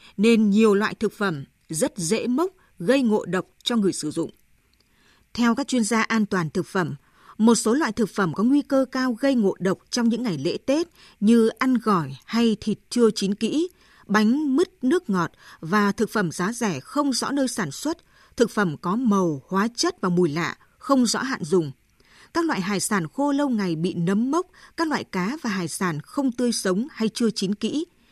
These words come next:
Ăn các loại rau sống không được rửa sạch, sữa và các sản phẩm từ sữa chưa qua diệt khuẩn,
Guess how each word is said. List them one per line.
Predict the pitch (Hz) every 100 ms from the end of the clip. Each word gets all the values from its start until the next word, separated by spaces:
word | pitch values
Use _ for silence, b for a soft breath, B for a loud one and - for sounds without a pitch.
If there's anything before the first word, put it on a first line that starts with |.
| b b b b b b
Ăn | 247 233
các | 254 277
loại | 202 156
rau | 226 226
sống | - 196 269
không | - 320
được | 220 170
rửa | 202 170
sạch, | - 175 - _ b b
sữa | - - 254 415
và | 233
các | 247 330
sản | 220 175
phẩm | 202 165
từ | - 214 185
sữa | - - - 330 -
chưa | 294 269
qua | 247 233 196
diệt | 185 -
khuẩn, | 196 180